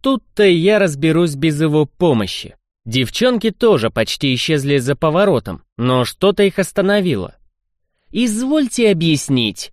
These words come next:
услышал я сочащийся ядом голос Герлима. "Что за недопустимое поведение?" Девушки что-то забубнили в ответ,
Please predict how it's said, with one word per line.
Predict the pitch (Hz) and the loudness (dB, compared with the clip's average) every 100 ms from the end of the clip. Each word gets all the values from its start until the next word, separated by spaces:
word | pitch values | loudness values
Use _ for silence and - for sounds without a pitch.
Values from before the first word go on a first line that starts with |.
| _ | _
услышал | 113 131 - 170 151 - 120 | 0 0 0 0 2 0 0
я | 120 120 | 0 0
сочащийся | - 131 - 143 - 135 - | 0 -2 0 -2 0 -4 -2
ядом | 135 123 160 143 139 120 | -4 2 2 2 0 2
голос | 143 131 117 | 2 2 0
Герлима. | 113 143 143 147 107 87 - _ _ | -2 0 2 0 -2 -6 -14 _ _
"Что | - - - 302 262 151 | -10 -10 -4 2 4 2
за | 113 | 2
недопустимое | 127 139 139 143 160 147 - 202 190 185 | 0 2 0 2 0 0 -2 0 2 2
поведение?" | 175 185 208 170 214 147 107 95 - _ _ _ - | 2 2 2 2 2 2 0 -4 -10 _ _ _ -16
Девушки | 107 160 240 175 - 123 | -4 0 0 0 -2 -2
что-то | 113 - 175 185 | -2 -2 -2 0
забубнили | 165 165 147 151 170 165 151 | 0 0 0 0 2 2 2
в | 135 | 2
ответ, | 139 160 220 240 135 | 0 0 0 0 -2